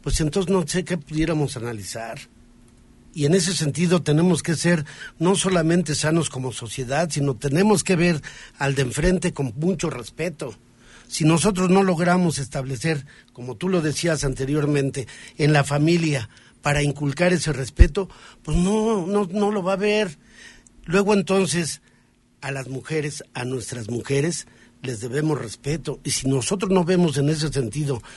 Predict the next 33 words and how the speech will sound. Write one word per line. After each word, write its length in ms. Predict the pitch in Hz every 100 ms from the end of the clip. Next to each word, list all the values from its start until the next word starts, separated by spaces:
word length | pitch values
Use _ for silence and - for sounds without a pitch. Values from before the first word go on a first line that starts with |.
| - -
ese 240 | 185 190 180
respeto 480 | 143 - 165 147
que 80 | -
se 140 | 113 110
tiene 440 | - 170 185 165
que 140 | 175
dar 160 | 156 160
en 120 | 156
sociedad 520 | 139 113 139 127 139
a 40 | 123
la 120 | 117
mujer, 360 | 120 - 214 - - - -
pues 140 | 147
por 180 | - 170
eso 180 | 190 170
están 200 | 147 185
las 160 | 165
cosas 320 | - 180 156 143
como 220 | 127 120
están. 400 | 104 165 185 175 - - - - -
Indudablemente, 960 | 160 165 180 233 240 196 196 196 190
por 320 | 180 - - 123
ejemplo, 420 | - 151 143 131
ahora, 400 | 135 160 147 120 - - -
la 180 | - 139
cuestión 560 | 135 - 143 180 190 190
de 140 | 170
ejecuciones 1080 | 143 143 139 139 117 147 143 123 110 110 - - _ _ _ -
está 380 | 143 - 185
entre, 600 | 196 160 160 147 131 -
en 140 | 139 139
el 200 | 131 139
narcotráfico. 920 | 143 135 151 147 190 196 185 139